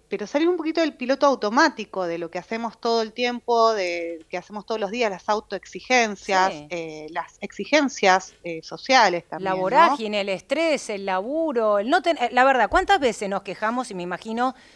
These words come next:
Speaker 2: que también tus pacientes te dirán, "No tengo tiempo para nada". Que literalmente
Speaker 1: No tengo
Speaker 2: es, "No tengo
Speaker 1: tiempo
Speaker 2: tiempo
Speaker 1: para
Speaker 2: para
Speaker 1: nada", y tampoco
Speaker 2: nada.
Speaker 1: para terapia a veces.
Speaker 2: <laughs> Claro.
Speaker 1: <laughs> Yo sé que necesito terapia, yo sé que, pero no puedo faltar porque me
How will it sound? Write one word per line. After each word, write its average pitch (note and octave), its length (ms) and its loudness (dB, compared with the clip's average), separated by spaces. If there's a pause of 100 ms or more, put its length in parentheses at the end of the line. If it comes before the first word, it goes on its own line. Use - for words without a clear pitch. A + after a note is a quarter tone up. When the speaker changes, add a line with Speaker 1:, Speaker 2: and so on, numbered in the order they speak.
(260)
Speaker 2:
que F#3 160 -8
también G#3 240 -4
tus G#3+ 140 -6
pacientes A3+ 460 -4
te F#3+ 140 -6
dirán, A3+ 220 -2
"No A3+ 100 -2
tengo B3 240 -4
tiempo B3 260 -6
para G3+ 240 -2
nada". F3 360 -6 (840)
Que A#3 100 -2
literalmente D#4+ 520 4
Speaker 1:
No F#4 40 4
tengo E4+ 100 6
Speaker 2:
es, F#4 60 6
"No F#4 140 6
tengo D#4+ 200 6
Speaker 1:
tiempo - 20 -
Speaker 2:
tiempo G#3+ 180 4
Speaker 1:
para G3 100 4
Speaker 2:
para C#4 120 10
Speaker 1:
nada", F4 120 8
y F#4 40 0
tampoco B3 240 4 (120)
Speaker 2:
nada. G#3+ 120 8
Speaker 1:
para G#3 160 2
terapia A#3 440 -2
a - 20 -4
veces. F#3 420 -8
Speaker 2:
<laughs> B4 220 6
Claro. G3 360 4 (540)
Speaker 1:
<laughs> D4 680 -8
Yo C4+ 220 2
sé E4+ 180 -4
que E4+ 120 -6
necesito C#4 640 -4
terapia, B3 580 -2
yo B3+ 160 -12
sé C#4+ 240 -10
que, C#4+ 340 -10
pero G#3 240 -10
no A3 220 -12
puedo B3+ 160 -4
faltar A#3+ 600 -2
porque G3+ 380 -14
me F#3 220 -12